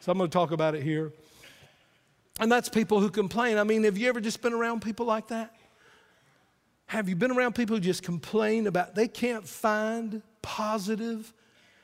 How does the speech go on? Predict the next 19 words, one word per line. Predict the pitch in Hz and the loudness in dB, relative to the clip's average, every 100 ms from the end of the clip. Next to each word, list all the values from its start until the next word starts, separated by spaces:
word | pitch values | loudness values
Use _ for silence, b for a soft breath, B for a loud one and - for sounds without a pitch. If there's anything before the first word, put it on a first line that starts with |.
| b | b
they | 240 | 0
can't | - 233 208 | 2 0 0
find | - 220 214 196 | 0 2 2 2
good | 190 214 214 | 4 4 4
in | 190 | 4
anything? | 196 208 - 220 214 | 2 0 0 2 2
I | 180 | 2
heard | 160 190 | 2 0
a | |
story | - - 220 214 | 0 4 6 6
about | 180 175 | 6 2
a | |
woman | 160 190 208 214 214 - b b b b b - | 2 2 2 0 -2 -10 b b b b b 0
who | 196 | 4
married | 208 214 | 6 6
a | 208 | 6
man | 202 214 202 160 | 4 2 2 0
like | 151 143 | 0 -2
that. | - 156 170 | -4 -6 -6